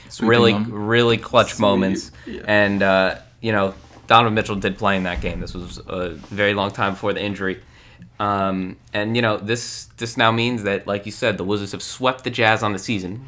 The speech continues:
Speaker 2: Jazz, the best
Speaker 1: I
Speaker 2: team in the N B A record-wise.
Speaker 1: <laughs>
Speaker 2: So, yeah, Westbrook went for twenty-five, fourteen, and fourteen. Beal had thirty-four points. Westbrook, fifty-three percent from the field. Um,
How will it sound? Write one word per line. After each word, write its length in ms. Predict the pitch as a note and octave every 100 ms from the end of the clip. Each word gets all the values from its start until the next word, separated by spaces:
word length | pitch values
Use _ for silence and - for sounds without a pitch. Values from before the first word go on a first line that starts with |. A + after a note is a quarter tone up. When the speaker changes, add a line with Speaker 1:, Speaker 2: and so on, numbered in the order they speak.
| -
Speaker 2:
Jazz, 260 | G2+ G2
the 60 | G2+
best 180 | F#2 A2
Speaker 1:
I 20 |
Speaker 2:
team 140 | G#2+ A2
in 60 |
the 80 | G#2+
N 100 | G#2
B 120 | G2+ G2+
A 120 | F#2+
record-wise. 640 | F#2+ - F2+ F2+ F2 - - - -
Speaker 1:
<laughs> 320 | - - -
Speaker 2:
So, 320 | A#2+ G2+ G2 - - _ - - _ _ _ -
yeah, 300 | A#2+ G2+ - - - -
Westbrook 560 | G2+ A#2 A#2+ - B2
went 160 | A#2+ A2+
for 120 | A2+
twenty-five, 600 | - B2+ B2 A#2+ A#2 A#2
fourteen, 520 | - B2 A#2+ - A2
and 100 | G2
fourteen. 560 | - A#2 G#2+ B2 A2 G#2
Beal 220 | G#2+ G#2+
had 200 | A2 F#2+
thirty-four 440 | A2 G2+ G2 G#2
points. 440 | G2 G#2+ G2+ G2 -
Westbrook, 340 | G#2 G2+ A2 -
fifty-three 520 | A#2 A2 G#2+ A2+ G#2
percent 380 | - G2 G#2 F#2
from 120 | F2+
the 80 | F#2
field. 440 | - G2+ F#2+ G2+ - - - - _ -
Um, 520 | F2+ F#2 F#2 F#2 F2+